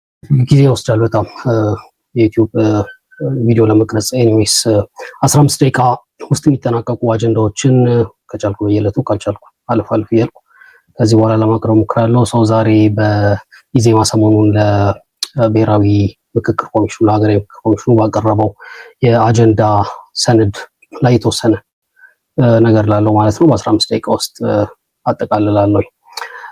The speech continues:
ሶ እንግዲህ ኢዜማ ያቀረበው ሰነድ የሰባ ሁለት ገጽ ሰነድ ነው።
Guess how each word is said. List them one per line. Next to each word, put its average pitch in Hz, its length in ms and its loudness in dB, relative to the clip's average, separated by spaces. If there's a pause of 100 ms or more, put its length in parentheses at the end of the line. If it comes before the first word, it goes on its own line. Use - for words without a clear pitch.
ሶ - 120 0 (400)
እንግዲህ 104 280 0 (200)
ኢዜማ 131 300 4 (120)
ያቀረበው 113 680 0
ሰነድ 143 480 2
የሰባ 117 340 0
ሁለት 101 220 0
ገጽ - 180 -8
ሰነድ 104 320 -2
ነው። 123 120 2